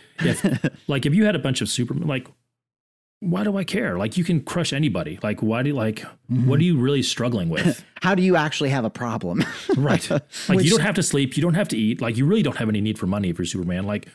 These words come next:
Speaker 1: what problems do you actually have?
Speaker 3: I'm actually gonna piggyback off of this topic to go into mine, if you don't mind, Zach.
Speaker 1: No, yeah, knock it out.
Speaker 2: Go for
Speaker 3: Um,
Speaker 2: it.
Speaker 3: which my big soapbox on the D C E U,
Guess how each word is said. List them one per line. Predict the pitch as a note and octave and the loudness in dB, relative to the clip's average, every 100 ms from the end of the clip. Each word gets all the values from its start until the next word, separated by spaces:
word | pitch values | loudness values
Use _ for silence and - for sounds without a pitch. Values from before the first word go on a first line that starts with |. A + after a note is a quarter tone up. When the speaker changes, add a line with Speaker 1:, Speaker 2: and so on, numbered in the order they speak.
| _ _ - | _ _ -6
Speaker 1:
what | E3+ | -4
problems | - F#3+ C#3 | 0 2 2
do | B2+ | 2
you | |
actually | G2+ - F#2+ | 0 -4 -4
have? | F2 G#2 D#2 - | -4 -6 -8 -4
Speaker 3:
I'm | F3 G#3+ | 0 2
actually | A3+ A3 | 2 2
gonna | F#3 E3 | 2 0
piggyback | D#3+ D3+ C#3+ B2+ A#2 - - _ | 0 0 0 0 -4 -6 -12 _
off | B2 B2 C3 | -6 -4 -4
of | A#2 G#2+ | -4 -2
this | G#2+ - | -4 -4
topic | A2+ F#2 G2 E2 - - | -6 -6 -6 -8 -10 -10
to | - B2+ | -6 -4
go | - A#2 A2+ | -2 -2 0
into | G#2 - | -2 -2
mine, | A2 G2 F#2+ | -2 -2 -4
if | - | -2
you | C#3 | -2
don't | A#2+ | 0
mind, | A2+ G2+ | -2 -2
Zach. | G2+ G3 | -4 0
Speaker 1:
No, | A3 | 2
yeah, | A#3 G3 A#2 G2+ | 2 2 0 -2
knock | C#3+ D#3 | -4 -4
it | F#3+ | -4
out. | - - _ _ - | -6 -10 _ _ -4
Speaker 2:
Go | A#2 B2 | 0 2
for | A2+ | 2
Speaker 3:
Um, | F2+ | 0
Speaker 2:
it. | - _ _ | -2 _ _
Speaker 3:
which | C#3 C#3 C#3+ A#2 - - - | -2 0 0 -2 -4 -6 -2
my | D3+ D3 D#3 F3 | 2 2 2 2
big | E3+ C#3 - D3+ C#3+ | 0 -2 0 0 0
soapbox | - - B2+ B2 - A#2 A2 - - - - - | -2 -2 -2 -4 -4 -4 -4 -6 -6 -6 -8 -6
on | A#2+ A2+ G#2 G2+ G2+ A#2 - _ _ _ _ | -2 0 0 0 -2 -4 -12 _ _ _ _
the | C3 | -4
D | A2+ B2 | 0 0
C | A#2+ - A#2 | -2 -2 -4
E | A2 A#2 A2 G#2+ | -2 -2 0 0
U, | F#2+ F#2 | -2 -4